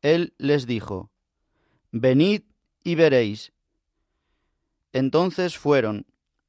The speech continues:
vieron dónde vivía y se quedaron con él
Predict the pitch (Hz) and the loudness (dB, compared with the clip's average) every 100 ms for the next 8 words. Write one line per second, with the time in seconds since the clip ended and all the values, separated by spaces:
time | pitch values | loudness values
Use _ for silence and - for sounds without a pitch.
0 | _ _ _ _ - 123 160 175 175 160 | _ _ _ _ -6 2 4 4 2 2
1 | 139 131 127 127 127 160 135 156 _ _ | 2 2 0 -2 -2 0 0 -4 _ _
2 | _ _ _ _ - 123 135 120 123 143 | _ _ _ _ -8 -4 -2 -2 2 2
3 | 175 180 156 131 147 165 190 | 2 0 -2 0 2 0 -4